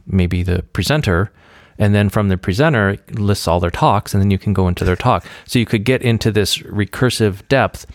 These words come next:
which was annoying. And it would be nice to know if, if people are abusing that. It's probably a ba-, bad design in the first place. But on the initial screens where you could make those initial choices, some people don't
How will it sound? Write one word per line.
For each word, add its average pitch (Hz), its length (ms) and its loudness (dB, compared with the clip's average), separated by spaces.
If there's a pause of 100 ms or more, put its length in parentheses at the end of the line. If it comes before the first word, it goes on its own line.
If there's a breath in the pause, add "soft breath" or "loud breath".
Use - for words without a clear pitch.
(360 loud breath)
which 110 260 0 (340)
was 107 160 2
annoying. 101 320 4
And 113 80 4
it 117 40 0
would 110 100 0
be 113 100 2
nice 127 300 2
to 123 80 0
know 110 160 2
if, - 140 -6 (200)
if - 380 -8
people 107 280 0
are 98 100 2
abusing 113 440 2
that. 92 320 0 (480)
It's - 100 -20
probably 104 280 2
a 92 60 2
ba-, 92 220 0
bad 98 240 2
design 95 220 0
in 90 60 0
the 87 60 0
first 135 320 -2
place. 95 300 -4 (340 loud breath)
But - 360 -4
on 127 240 2
the 135 100 4
initial 117 340 2
screens 151 480 0
where 101 120 2
you 101 100 -2
could 98 160 -2
make 104 160 0
those 104 180 0
initial 98 320 0
choices, 104 560 -2 (480 loud breath)
some 143 260 -2
people 127 300 0
don't 107 360 2